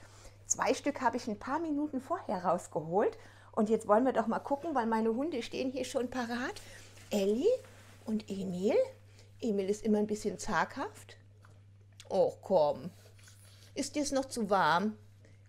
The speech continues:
Guck mal. Ja.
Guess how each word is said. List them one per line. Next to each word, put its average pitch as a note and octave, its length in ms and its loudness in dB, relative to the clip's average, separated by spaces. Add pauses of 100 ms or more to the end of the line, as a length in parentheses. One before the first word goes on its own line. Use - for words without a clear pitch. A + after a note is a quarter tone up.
Guck - 240 -14
mal. - 240 -12 (1500)
Ja. F#3 420 -6